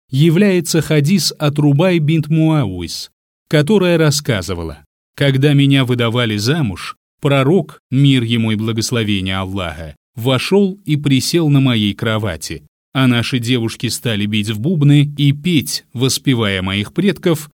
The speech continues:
погибших в битве при Бадре. Вдруг одна из них сказала: 'Среди нас есть пророк, мир ему и благословение Аллаха, который ведает о том, что будет завтра.'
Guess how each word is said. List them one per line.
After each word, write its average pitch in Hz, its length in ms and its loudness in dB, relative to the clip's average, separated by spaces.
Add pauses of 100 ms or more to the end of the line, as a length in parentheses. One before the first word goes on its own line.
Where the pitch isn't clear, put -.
(160)
погибших 139 640 0
в 120 120 -4
битве 127 380 -2
при 120 180 -2
Бадре. 80 520 -6 (160)
Вдруг 139 400 2
одна 127 320 2
из 113 220 -2
них 113 180 -2
сказала: 147 760 0 (160)
'Среди 151 400 2
нас 156 300 2
есть 151 360 0
пророк, 139 640 0 (120)
мир 123 300 2
ему 107 300 -2
и 110 40 -2
благословение 117 840 -2
Аллаха, 107 580 -4 (400)
который 127 460 2
ведает 101 540 -2
о 110 80 -2
том, 160 440 0
что - 280 0
будет 131 360 0
завтра.' 92 560 -6